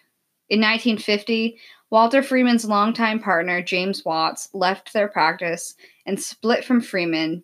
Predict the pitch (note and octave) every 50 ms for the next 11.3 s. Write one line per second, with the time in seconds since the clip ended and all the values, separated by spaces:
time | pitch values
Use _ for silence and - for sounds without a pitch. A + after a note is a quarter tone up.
0 | _ - A3 A#3 A3+ G#3+ G3 F#3+ - - D3+ E3 F3+ F3+ G#3 G3 F#3+ F#3+ F3+ F3+
1 | - F#3+ F3+ F#3 E3+ - - E3 - F3 F3 - - - G3 G3 G3+ G3+ - -
2 | A#3+ A3 A3 - - F#3+ - - - F3+ F#3 F#3+ G#3 G#3 G#3 G3 F3 E3+ E3+ F3
3 | F3+ - - - - F3 F#3 - - - - F#3+ E3+ F3 F3 E3+ E3+ E3+ E3+ -
4 | E3+ E3 E3 E3 E3+ E3 D#3+ D3+ D3 C#3+ D3+ D3+ - G#2+ - G#3 G#3+ - _ _
5 | _ _ _ _ _ _ _ _ _ _ _ _ _ _ _ _ _ _ _ _
6 | _ _ _ _ _ _ _ _ _ A#3 A3 A#3 B3 C4 C4 C4+ C4+ C#4 C#4 C#4+
7 | D4 D4 - B3+ C4 A#3+ - B3 A3+ G#3+ G3+ G3 G3 F#3 F#3+ G3 F#3+ F#3+ F#3+ D#3
8 | F#3 G3+ A3+ A3 - G#3 F#3 F#3 F#3 F#3+ F3+ F3 F3+ F3 E3+ E3+ F3 G3 G#3 A#3+
9 | C4 C#4 C#4 C4+ C4 C4 C4+ C4 - - - B3+ B3 A#3+ A#3+ A#3 A#3 - B3+ A3
10 | A3 A3 A3 G#3+ A3 A3 - - A#3 A3 A3 - A#3 A#3 - - A#3 A#3+ A#3 A#3
11 | - D3 D3 C#3 -